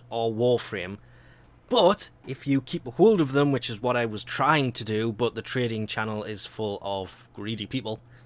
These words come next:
It really is. If you get four of them, you can put them into one of these greater lenses. You do need to buy the blueprint. They are two hundred thousand. It takes a Forma, an Argon Crystal,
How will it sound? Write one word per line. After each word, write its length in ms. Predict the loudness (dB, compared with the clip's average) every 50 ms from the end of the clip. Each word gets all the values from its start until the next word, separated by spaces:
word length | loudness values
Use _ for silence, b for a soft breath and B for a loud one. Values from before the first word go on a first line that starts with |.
| b b b b b b b b b b b -16
It 140 | -14 -14 -12 -12
really 560 | -10 -6 0 2 4 4 4 4 4 4 4
is. 380 | 2 2 2 0 -4 -8 -12 b b b b b b b b b b b b b _ _ _ 0
If 220 | 0 0 2 4
you 180 | 6 6 6 6
get 220 | 6 2 2 0
four 360 | 0 4 6 6 8 8 8
of 140 | 8 6 4
them, 180 | 0 0 0 2
you 160 | 2 2 2
can 200 | 2 0 -4 -2
put 240 | -2 -2 -2 0 0
them 140 | -2 -4 -4
into 340 | -4 -4 -4 -4 -4 -4
one 200 | -4 -2 0 0
of 160 | 0 -2 -2 -4
these 280 | -4 -4 -4 -6 -8
greater 500 | -6 -6 -2 2 4 4 4 4 2 0
lenses. 540 | 0 0 0 -2 -4 -6 -8 -10 -12 -8 -6
You 100 | -6 -4
do 300 | 2 6 8 8 8 8
need 200 | 8 6 4 2
to 60 | -2 -4
buy 280 | -2 -2 0 0 0
the 80 | -2 -2
blueprint. 560 | -2 0 0 0 0 -2 -2 -2 -2 -2 -2
They 120 | -2 0
are 200 | 0 0 0 0
two 200 | -2 0 0 0
hundred 280 | 0 0 -2 -4 -8 -6
thousand. 600 | -4 -2 -2 -2 -2 -4 -6 -6 -8 -8 -10 -12 -12
It 200 | -14 -14 -12 -10
takes 520 | -6 -2 -2 -2 -2 -4 -6 -10 -10 -10
a 80 | -10 -12
Forma, 560 | -10 -6 -4 0 0 0 2 0 0 -2 -2 b b b b b b b b b
an 120 | -2 2
Argon 360 | 4 4 4 4 2 0 0
Crystal, 680 | -2 -2 -2 -2 -2 -4 -2 0 2 4 4 4 2